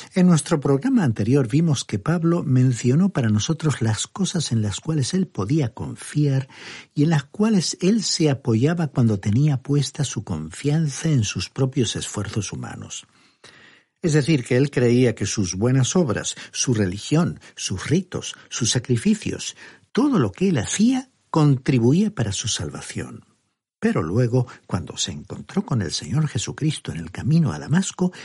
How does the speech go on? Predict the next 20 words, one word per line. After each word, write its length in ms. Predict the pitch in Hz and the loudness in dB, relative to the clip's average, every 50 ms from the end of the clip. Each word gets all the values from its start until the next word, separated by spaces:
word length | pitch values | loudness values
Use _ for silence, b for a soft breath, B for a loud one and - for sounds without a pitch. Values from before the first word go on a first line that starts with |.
| B | B
se 240 | - - - - 165 | -8 -2 0 2 4
dio 180 | 165 214 254 233 | 4 4 4 2
cuenta 440 | - - 208 214 214 196 - 160 143 | 2 2 4 4 4 4 4 4 4
de 120 | 135 127 | 4 2
que 220 | - - 107 104 | 0 0 0 2
algo 400 | 117 139 156 156 131 131 135 120 | 4 4 4 2 2 2 2 2
ocurrió 520 | 104 95 - - 95 90 98 95 107 101 92 | 2 0 -2 -4 -4 -2 0 0 0 0 0
en 80 | 92 | -2
su 160 | 90 - - 78 | -4 -6 -8 -8
vida. 580 | - 80 71 64 65 65 62 - - - _ _ _ _ _ _ _ _ _ _ _ _ _ _ | -8 -8 -8 -8 -10 -14 -16 -16 -18 -20 _ _ _ _ _ _ _ _ _ _ _ _ _ _
¿Y 80 | - 170 | -2 -2
qué 160 | - - 294 | 0 0 0
fue 220 | 285 - - 202 143 | 0 2 2 2 2
lo 140 | 107 95 | 2 0
que 120 | - - 85 | -2 -4 -8
ocurrió? 640 | 78 - - - - 73 71 73 165 208 220 - _ _ b b b b b b b b b b _ - | -8 -8 -10 -10 -8 -8 -6 -4 -2 -2 -4 -4 _ _ b b b b b b b b b b _ -4
Experimentó 1000 | 135 127 - - - - - - 117 101 98 92 90 92 87 82 - - 156 180 | -4 -4 -2 -4 -6 -8 -4 -4 -2 -2 -2 -2 -2 -4 -4 -6 -4 0 0 2
una 320 | 185 151 127 107 92 80 | 4 4 2 2 2 -2
verdadera 640 | - 185 - - 80 - 90 90 113 175 175 175 139 | -4 -6 -8 -8 -6 -8 -6 -2 0 0 0 0 0
revolución, 680 | - 107 87 82 76 - - - - 156 156 127 104 | -2 -4 -4 -6 -6 -8 -10 -4 -2 0 0 0 0